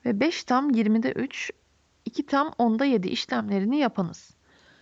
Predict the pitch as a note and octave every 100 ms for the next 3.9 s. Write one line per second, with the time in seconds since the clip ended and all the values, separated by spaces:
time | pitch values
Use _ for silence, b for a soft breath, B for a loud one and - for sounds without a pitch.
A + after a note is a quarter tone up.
0 | b b - E4 F4+ C4+ D4+ E4+ - A#3+
1 | G#3 G3+ - G#3+ G#3 G#3 G#3+ C4 D#4 A3
2 | - F#3+ - A#3+ D#4+ C#4 G#3+ - G#3+ G3+
3 | - G#3+ G3 - C#4+ - G#3 F#3 A#3+